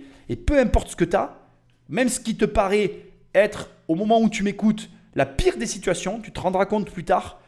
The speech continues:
que c'était en fait la meilleure des situations. Moi, aujourd'hui, je réfléchis à des choses sur mon histoire et je me dis, « Putain, mais c'est vrai qu'en fait, même ça,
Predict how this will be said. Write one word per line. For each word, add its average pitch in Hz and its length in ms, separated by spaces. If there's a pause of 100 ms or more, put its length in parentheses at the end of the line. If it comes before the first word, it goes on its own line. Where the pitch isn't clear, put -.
(140)
que - 100
c'était 147 220
en 160 60
fait 185 200
la 131 120
meilleure 151 420
des 117 100
situations. - 360
Moi, 135 120
aujourd'hui, 139 280
je 135 120
réfléchis 120 420
à 131 40
des 127 100
choses 147 240
sur - 140
mon 120 140
histoire 156 320
et 131 40
je 117 80
me 120 60
dis, « 156 240 (420)
Putain, - 200
mais 101 80
c'est - 140
vrai 127 100
qu'en 120 120
fait, 123 160
même 151 160
ça, 156 460